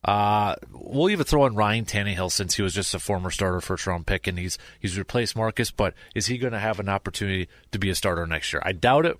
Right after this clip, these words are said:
but we're just gonna throw him into the conversation. Teddy Bridgewater did a great job filling in, uh, for Drew Brees. He's gonna draw some attention next year. How about Cam Newton? You know,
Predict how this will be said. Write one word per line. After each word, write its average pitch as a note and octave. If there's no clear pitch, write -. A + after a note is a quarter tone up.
but D3+
we're F#3+
just -
gonna D3+
throw B2+
him A2
into G2+
the F2
conversation. D#2
Teddy F#3+
Bridgewater C#3
did C#3+
a C3
great D#3
job F#2+
filling F2+
in, D#2
uh, G2
for G2+
Drew F#2
Brees. D#2+
He's G3+
gonna E3+
draw G2
some F#2+
attention F#2
next E2+
year. D#2
How E3
about G#3
Cam F3+
Newton? C#3+
You A#2+
know, B2+